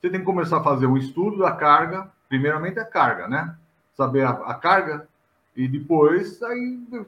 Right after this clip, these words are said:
fazendo estudo dentro da própria unidade e ver se comporta aquilo lá pra, pra ser instalado. Não adianta chegar lá e trocar o fio.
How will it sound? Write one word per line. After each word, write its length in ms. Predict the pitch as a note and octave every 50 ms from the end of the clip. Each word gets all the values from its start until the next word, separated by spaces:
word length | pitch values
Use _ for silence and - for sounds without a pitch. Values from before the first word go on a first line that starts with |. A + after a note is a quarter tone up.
| - _
fazendo 260 | - G3 F#3+ F3 F#3 G3+
estudo 320 | G3+ G3+ - - G3+ G#3 F#3
dentro 220 | F#3+ F#3 F#3 F#3 G3
da 120 | F#3 -
própria 300 | - F#3 F3+ F3 F#3+ G3
unidade 480 | A3 A#3+ G#3+ E3+ D3+ D#3 F#3 G3+ A3+ A#3+
e 280 | A#3 A#3 A#3 A3 G#3 F#3 -
ver 280 | D#3+ D#3 F3 F#3 F#3
se 120 | - - -
comporta 540 | - A#3+ B3 B3 - A#3 A#3+ B3 B3 - F#3
aquilo 220 | - - D3 C#3+
lá 260 | C3 C3 B2+ A#2 A2+
pra, 180 | - A#2+ A#2 A#2
pra 260 | - - B2+ B2 A#2
ser 160 | - - C3+
instalado. 440 | B2+ - - B2 A#2+ A2 G2+ G2 G2+
Não 80 | A2+ B2
adianta 500 | A#2+ B2+ D#3+ G3+ - - A3 F3 C3 A#2
chegar 260 | - - A#2 A2 A#2 A2+
lá 140 | A2+ A#2
e 20 | A2+
trocar 380 | - - A#2 - - A2+ -
o 60 | G#2 G#2
fio. 280 | - - G#2+ G2+ -